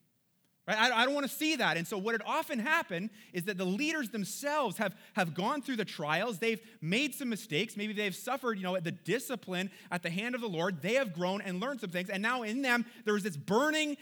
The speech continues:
desire to disciple others who need the wisdom that they've been given. Right? And they love it, and there's a fire for it.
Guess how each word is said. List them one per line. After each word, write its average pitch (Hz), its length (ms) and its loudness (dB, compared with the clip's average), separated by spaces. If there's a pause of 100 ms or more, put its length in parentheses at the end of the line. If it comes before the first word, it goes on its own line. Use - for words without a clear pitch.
(180)
desire 240 580 4
to 233 160 -2
disciple 254 720 0
others 277 340 4
who 233 120 0
need 240 380 0
the 247 80 -2
wisdom 233 420 -2
that 208 160 -6
they've 262 240 -2
been 269 120 -2
given. 302 460 0 (880)
Right? 240 120 2
And 240 140 2
they 233 120 4
love 269 300 6
it, 262 80 6
and 226 60 0
there's 214 140 0
a 196 80 2
fire 302 480 2
for 233 320 0
it. - 220 -6